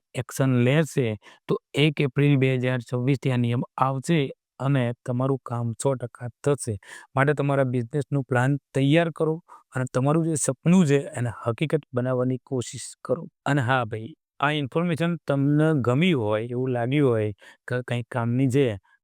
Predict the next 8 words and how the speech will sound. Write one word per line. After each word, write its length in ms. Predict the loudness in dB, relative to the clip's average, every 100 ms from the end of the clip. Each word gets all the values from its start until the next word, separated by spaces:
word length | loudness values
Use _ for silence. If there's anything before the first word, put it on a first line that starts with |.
| _ -8
તો 80 | -4 -2
લાઈક 320 | 0 0 -2 -4
કરજો. 380 | -2 -2 -2 -6 -6
તમારા 320 | 0 2 2
કામની 300 | 0 0 2
ના 200 | 2 2
હોય 220 | 2 0
તો 120 | -4